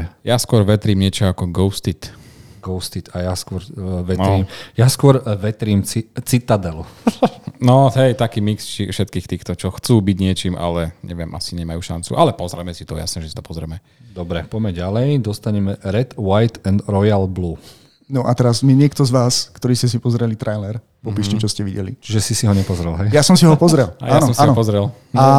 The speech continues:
Speaker 1: Neviem, či to chcem popísať, ale
Speaker 3: A
Speaker 1: britský princ a, a syn prezidenta U-, U S A.
Speaker 3: Áno,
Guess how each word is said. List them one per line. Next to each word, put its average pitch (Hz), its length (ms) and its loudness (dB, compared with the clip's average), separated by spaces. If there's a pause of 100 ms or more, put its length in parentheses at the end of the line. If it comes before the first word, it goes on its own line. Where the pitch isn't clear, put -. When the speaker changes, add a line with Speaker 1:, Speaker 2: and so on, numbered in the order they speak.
Speaker 1:
Neviem, 139 200 6
či 131 120 0
to 120 100 0
chcem 110 200 -6
popísať, 98 520 -2
ale 101 480 4 (380)
Speaker 3:
A 139 480 6
Speaker 1:
britský 127 380 0
princ 135 520 0
a, 104 420 0
a 110 120 -4
syn 113 280 -2
prezidenta 107 600 0
U-, 107 160 6
U 110 320 2
S 104 120 2
A. 104 140 4 (300)
Speaker 3:
Áno, 127 340 -2